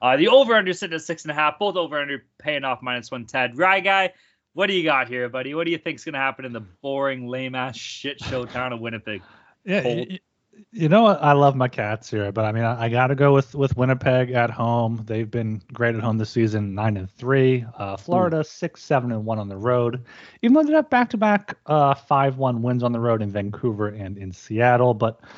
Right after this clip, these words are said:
Speaker 2: I think, uh, as long as it's Connor Hellebuyck in net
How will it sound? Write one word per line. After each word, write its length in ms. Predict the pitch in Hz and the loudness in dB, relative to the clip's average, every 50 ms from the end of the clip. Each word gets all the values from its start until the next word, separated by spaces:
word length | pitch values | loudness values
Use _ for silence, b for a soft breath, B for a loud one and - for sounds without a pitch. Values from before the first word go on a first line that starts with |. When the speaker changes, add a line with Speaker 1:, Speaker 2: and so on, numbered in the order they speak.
| B B B B B B B B - | B B B B B B B B -2
Speaker 2:
I 80 | 139 139 | -2 -2
think, 340 | - - 156 147 135 - 156 | 0 0 -2 -2 -2 2 4
uh, 300 | 139 135 131 131 135 135 | 4 6 6 6 4 2
as 120 | 135 127 | -2 -2
long 200 | 175 247 269 262 | 0 0 0 2
as 60 | 262 254 | 0 -2
it's 100 | 208 - | -4 -6
Connor 280 | - - 208 196 185 | -2 -2 0 0 2
Hellebuyck 420 | 170 160 156 156 156 156 156 - - | 2 2 0 2 2 2 0 2 0
in 140 | 147 143 | -2 0
net 320 | 139 139 139 135 - - | 4 4 4 2 2 -2